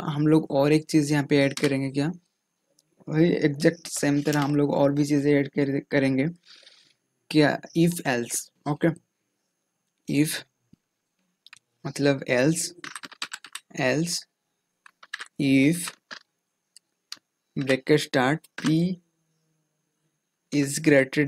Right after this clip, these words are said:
than forty-four, then और हम लोग यहाँ पे ऐड करेंगे क्या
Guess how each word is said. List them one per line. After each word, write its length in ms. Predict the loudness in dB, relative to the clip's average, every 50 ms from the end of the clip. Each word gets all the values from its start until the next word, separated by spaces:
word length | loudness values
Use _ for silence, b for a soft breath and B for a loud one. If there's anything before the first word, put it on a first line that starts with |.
| 0 0
than 180 | 0 0 0 -2 -4 -6 _ _ _ _ _ _ _ _ _ _ _ _ _ _ _ _ _ _ _ _ _ _ _ _ _ _ _ _ 0
forty-four, 680 | 0 0 0 2 4 4 4 4 2 -2 -2 -2 -2 -4 -6 -8 -12 -16 -20 _ _ _ _ _ _ _ _ _ _ _ _ _ _ _ _ _ _ _ _ -12 -8 -6 -4
then 340 | -2 0 0 0 0 -2 -2 -4 -6 _ _ _ _ _ _ _ _ _ _ _ _ _ _ _ _ _ _ _ _ _ _ _ _ _ _ _ _ _ _ _ _ _ _ _ _ _ _ _ _ _ -20 -20 _ _ _ _ _ _ _ _ _ _ _ _ _ _ _ _ _ _ -20 -20 -20 -20 -20 -20 -20 _ _ _ -20 _ _ _ _ _ _ _ _ _ _ _ _ _ _ _ -4
और 180 | 0 0 0
हम 200 | 2 2 2 2
लोग 200 | 2 2 2 2
यहाँ 120 | 2 2 2
पे 160 | 4 2 2
ऐड 120 | 2 2 2
करेंगे 280 | 2 2 2 2 0 0
क्या 160 | 0 -2